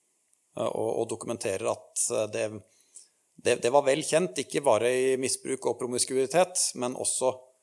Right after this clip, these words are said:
som likeverdige, eh, ekteskapslignende relasjoner. Paulus, nei, men Jesus nevner ikke homoseksualitet i det hele tatt. Og derfor er det jo de som sier at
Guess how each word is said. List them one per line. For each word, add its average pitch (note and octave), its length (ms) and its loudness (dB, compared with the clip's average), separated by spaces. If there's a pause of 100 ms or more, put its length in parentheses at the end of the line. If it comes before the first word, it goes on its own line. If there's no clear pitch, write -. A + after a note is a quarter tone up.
(520)
som B2 420 0 (400)
likeverdige, G2+ 720 -4 (400)
eh, A#2+ 100 0
ekteskapslignende G#2 1080 -4
relasjoner. G#2 440 -6 (2750)
Paulus, G#3+ 480 6
nei, G#3 160 8
men G3+ 240 2
Jesus F#3 560 8
nevner D3 320 0
ikke E3+ 240 0
homoseksualitet C#3+ 720 2
i D#3 40 2
det D#3 60 8
hele C3 140 4
tatt. - 240 4 (2750)
Og E3 140 2
derfor D3+ 240 8
er C#3+ 100 10
det E3 60 4
jo C#3+ 80 4
de A2+ 80 2
som E3+ 100 -2
sier C3 220 2
at - 240 0